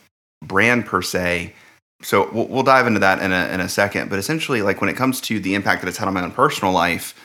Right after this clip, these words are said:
you know, we'll, we'll start with the most high level, essentially vanity metrics of I had sixteen hundred followers. Today, I surpassed forty-eight hundred. So I've, I've increased my reach from a personal brand perspective in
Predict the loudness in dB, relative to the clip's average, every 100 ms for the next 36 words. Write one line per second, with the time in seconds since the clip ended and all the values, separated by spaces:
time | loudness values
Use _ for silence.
0 | -16 -4 -2 0 0 -2 2 2 2 0
1 | 0 0 2 4 2 2 0 0 -6 _
2 | -6 -4 -2 -2 0 0 -2 -4 -2 -4
3 | -2 -2 -4 -4 -12 -18 _ _ _ _
4 | 0 2 2 0 -2 0 0 2 2 4
5 | 4 6 2 0 -2 0 4 4 2 -2
6 | 0 0 0 -4 0 2 2 0 -4 -6
7 | -6 0 2 2 2 0 2 4 4 4
8 | 0 0 2 2 2 0 0 -2 -2 -2
9 | 0 -2 0 -2 -2 0 0 -2 -4 -2
10 | -2 -2 -4 -4 -4